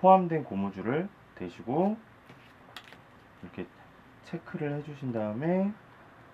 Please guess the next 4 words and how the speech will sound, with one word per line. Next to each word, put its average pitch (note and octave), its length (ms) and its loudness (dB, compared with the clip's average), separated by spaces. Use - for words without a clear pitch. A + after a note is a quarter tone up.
십일 G3 280 -2
센치 C3+ 800 -4
그 F#2+ 240 -10
사이즈로 D#3+ 540 4